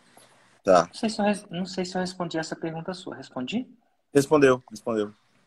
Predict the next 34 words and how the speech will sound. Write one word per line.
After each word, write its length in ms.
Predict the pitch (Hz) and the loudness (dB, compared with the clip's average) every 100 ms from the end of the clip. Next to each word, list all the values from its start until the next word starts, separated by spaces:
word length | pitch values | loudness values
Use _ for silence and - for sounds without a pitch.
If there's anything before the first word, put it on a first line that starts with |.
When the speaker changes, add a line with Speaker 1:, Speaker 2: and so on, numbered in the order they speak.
| _ _ | _ _
Speaker 2:
Tem 120 | 202 | -2
alguma 300 | 196 151 143 | 0 0 -2
Speaker 1:
Sim. 60 | 135 | -2
Speaker 2:
outra 160 | 135 131 | -2 -10
pergunta 320 | 131 127 - | -14 -16 -16
que 80 | 143 | -12
eu 40 | |
posso 240 | - 135 - | -8 -8 -8
te 60 | |
ajudar? 440 | 123 117 147 262 - _ _ _ _ _ | -16 -4 -4 -4 -8 _ _ _ _ _
Speaker 1:
Ah, 260 | 147 135 127 | 6 6 4
em 80 | |
relação 560 | 123 131 139 - 131 139 | 0 -2 -2 -2 -4 -2
a, 380 | 147 151 151 143 | 2 2 2 0
a 160 | 120 | -2
Roma, 540 | 151 147 127 117 104 101 | -4 -4 -6 -6 -10 -10
velho. 120 | 95 _ _ _ _ _ | -16 _ _ _ _ _
Speaker 2:
Sim, 280 | - - 208 | -20 -14 -12
claro. 400 | 214 196 202 - _ _ _ | -10 -8 -10 -14 _ _ _
Vamos 220 | - 135 196 | -18 -14 -10
lá. 100 | 131 | -8
Speaker 1:
É, 480 | 107 107 104 101 98 _ _ _ _ _ | -6 -4 -4 -4 -10 _ _ _ _ _
que 80 | - | -16
inclusive 420 | 110 131 120 135 | -2 -2 -2 0
ontem, 580 | 143 151 180 - 185 185 - _ - _ | 2 4 2 0 -6 -6 -12 _ -20 _
você, 220 | - 120 - 64 - | -8 -8 -4 -2 2
a... 320 | 123 127 - | 2 2 2
a 40 | 131 | 0
minha, 240 | 139 190 | 0 -4
na 120 | 160 139 | -4 -4
verdade, 520 | 135 127 143 143 139 | -2 0 0 0 0
era: 280 | 120 101 - _ _ _ | 2 0 -6 _ _ _
"Te 120 | 120 | -4
ajudo 500 | 117 117 143 170 | -2 -4 -10 -10